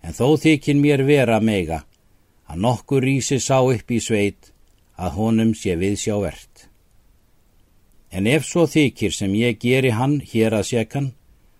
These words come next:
þá leyfi ég að hann sé hér í sveit, en hann ábyrgist mestu til." Síðan fór Höskuldur heim.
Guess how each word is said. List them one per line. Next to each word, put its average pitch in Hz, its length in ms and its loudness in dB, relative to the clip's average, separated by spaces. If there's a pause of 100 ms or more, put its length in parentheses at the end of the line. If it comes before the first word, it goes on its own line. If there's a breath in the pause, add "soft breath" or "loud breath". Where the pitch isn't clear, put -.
(180)
þá 95 80 -6
leyfi 135 420 2
ég 117 280 2 (200)
að 101 140 -4
hann 127 240 2
sé 147 260 2
hér 143 300 2
í 147 100 0
sveit, 101 600 -2 (340)
en 98 160 -4
hann 127 280 0
ábyrgist 120 680 -2
mestu 104 400 -4
til." 78 260 -10 (1400)
Síðan 107 460 0
fór 98 280 -4
Höskuldur 95 540 -6
heim. 69 320 -10